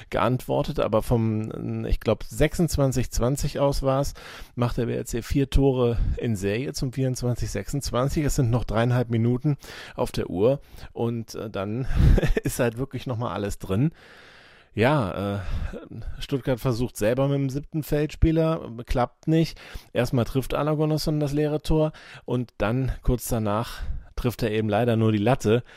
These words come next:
Ähm, das ist natürlich sehr bitter. Es wäre es fünfundzwanzig sechsundzwanzig in dem Moment gewesen. Trotzdem kriegt der B R C wieder den Ball. Äh, Gunnarsson muss dann im nächsten Angriff,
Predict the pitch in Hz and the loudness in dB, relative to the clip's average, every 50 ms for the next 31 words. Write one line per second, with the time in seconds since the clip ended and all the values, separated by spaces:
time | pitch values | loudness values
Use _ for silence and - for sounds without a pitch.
0 | - - - - - - - - 104 104 104 104 101 101 107 - 131 - - 107 | -20 -20 -20 -20 -20 -16 -10 -6 -4 -4 -2 -2 0 0 2 2 2 2 2 0
1 | - - 110 98 90 101 - - 107 92 - - 110 107 101 - 135 127 123 113 | 2 2 2 2 2 2 2 2 2 2 4 2 2 2 2 2 2 2 2 2
2 | - 120 113 104 110 98 107 123 123 - 151 120 - - 110 107 104 - 117 110 | 0 -4 -6 -4 -4 -2 0 -2 0 0 -2 -2 -2 0 0 0 0 0 0 -2
3 | 104 107 101 101 101 98 98 95 - - 107 98 98 98 98 92 90 95 - - | 0 0 0 0 0 0 -2 -2 -2 -4 -4 0 0 2 2 2 0 -2 -6 -6
4 | - - - - - - - - 120 139 143 - - 175 143 - - 113 - - | -14 -20 -20 -20 -18 -12 -4 0 0 0 0 0 0 0 0 2 0 -2 -2 -2
5 | 98 98 104 107 101 - - 104 95 98 117 151 180 190 151 117 101 92 95 92 | -2 -2 -2 -4 -6 -4 -4 -4 -2 -2 0 2 4 4 4 4 2 0 -2 -2
6 | 98 107 127 - - - - _ _ - - - - - 101 104 104 104 98 117 | -2 -4 -4 -8 -14 -20 -20 _ _ -20 -20 -12 -8 -6 -4 -4 -4 -4 -4 -2
7 | 120 120 113 - - 120 113 117 113 110 - - 117 107 110 110 107 113 120 117 | -2 -2 -2 -2 -2 -2 0 0 0 -2 -2 0 -2 0 0 0 0 0 0 0
8 | - - 117 113 - - 117 127 120 113 127 127 - - | -2 -2 -4 -4 -2 -2 -2 -2 0 0 -2 -2 2 4